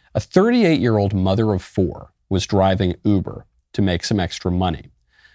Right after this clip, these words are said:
And, uh, a man gets in her, she was thirty-eight years old.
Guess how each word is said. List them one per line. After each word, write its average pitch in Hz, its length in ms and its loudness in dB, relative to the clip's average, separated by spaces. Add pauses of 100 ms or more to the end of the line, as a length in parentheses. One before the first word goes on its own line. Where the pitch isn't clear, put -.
(260)
And, 90 460 2 (600)
uh, 87 240 2 (100)
a 104 80 -2
man 127 380 2
gets 131 180 0
in 156 80 2
her, 135 160 0
she - 100 0
was 131 120 2
thirty-eight 156 360 2
years 113 200 0
old. 69 240 -4